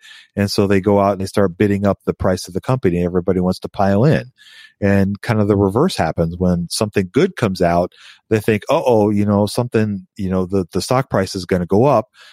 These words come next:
And so they wanna sell with their gains and move on to something else. And I went, "Oh, that kinda makes sense." It's kinda reverse idea of psychology, but it makes sense. I get it. So that's kinda,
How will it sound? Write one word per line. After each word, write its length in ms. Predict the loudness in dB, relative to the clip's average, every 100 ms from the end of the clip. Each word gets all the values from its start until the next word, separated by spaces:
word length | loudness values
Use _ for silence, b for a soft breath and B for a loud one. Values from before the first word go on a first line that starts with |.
| B
And 100 | -6
so 140 | -2 2
they 100 | 2
wanna 240 | 2 0
sell 480 | -2 0 2 2 2
with 200 | 2 0
their 120 | -2
gains 540 | 0 0 0 0 0 -2
and 160 | -2
move 160 | 0 0
on 160 | 0
to 80 | -2
something 400 | -2 -4 -2 0
else. 400 | 0 0 -8 -12 B B B B
And 100 | 0
I 40 | 2
went, 180 | 2 0
"Oh, 180 | 0 0 -2
that 160 | -2 -2
kinda 180 | 0 0
makes 260 | 0 -4
sense." 360 | -2 -2 -4 -4
It's 420 | -2 -2 -4 -12 -8
kinda 340 | -2 0 0 -2 _ _ _ _ _
reverse 540 | -2 0 2 0 -4 _ _ -20 -20 -20 _ 0
idea 420 | 0 2 4 2
of 80 | 0
psychology, 680 | -4 0 2 2 2 -2
but 280 | 0 0 -2
it 420 | -10 -20 _ _
makes 240 | 2 2 2
sense. 300 | -2 0 0
I 60 |
get 180 | 0 2
it. 140 | 0 -2 _
So 340 | -4 0 2 2
that's 480 | 0 0 -2 -8 -8
kinda, 420 | -2 0 2 2